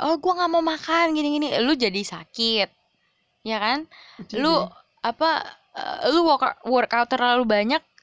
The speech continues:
Speaker 1: over workout, itu bisa bikin, apa, eh, sendi atau apa, apa,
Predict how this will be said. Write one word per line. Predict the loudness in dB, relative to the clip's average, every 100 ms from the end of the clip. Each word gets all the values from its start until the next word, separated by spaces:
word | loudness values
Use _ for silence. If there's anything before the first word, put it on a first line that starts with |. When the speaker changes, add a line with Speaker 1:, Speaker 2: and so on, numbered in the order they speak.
| -4
Speaker 1:
over | -2 0 2
workout, | 4 2 2 0 -2 _ -20 -12
itu | -6 -2
bisa | 0 0 0
bikin, | 0 -2 -4 -2 -2
apa, | -4 -4 -6 -8 -18 -20 _ -10
eh, | -6 -4 -2 -4
sendi | -2 -2 -2 0 0
atau | 0 2 0 0 -4 -8 -12 _ _ _
apa, | -10 -6 -2 0 2 0 0 -4
apa, | -8 -10 -4 -6